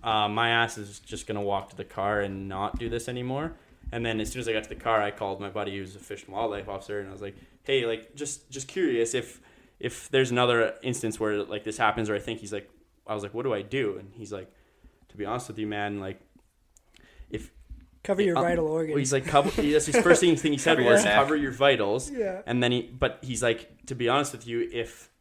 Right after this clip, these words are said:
Speaker 1: if there's a cougar around you, either it'll, it'll make sure you know you're, it's there. Like, if it wants to kill you, it'll make sure it knows you're there, or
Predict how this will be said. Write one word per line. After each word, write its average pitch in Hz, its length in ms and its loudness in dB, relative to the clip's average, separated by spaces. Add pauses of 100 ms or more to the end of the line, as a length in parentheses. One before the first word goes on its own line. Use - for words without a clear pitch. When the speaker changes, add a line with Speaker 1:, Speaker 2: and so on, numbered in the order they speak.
(260)
Speaker 1:
if - 340 -8
there's 127 240 -2
a 165 60 -4
cougar 151 400 2
around 113 200 2
you, 175 200 -2 (320)
either 123 400 0 (200)
it'll, 135 600 0
it'll 139 160 2
make 120 260 0
sure 123 160 0
you 110 180 0
know 107 220 4
you're, 101 220 -2 (260)
it's 113 200 -8
there. 104 580 -4
Like, - 220 -16 (280)
if - 140 -6
it 110 100 0
wants 117 280 0
to 113 60 -4
kill 113 220 -2
you, 101 160 -2
it'll 107 120 0
make 104 200 -4
sure 107 200 -4
it 104 280 -10
knows 101 260 -8
you're 101 120 -4
there, 110 400 -2
or 110 440 0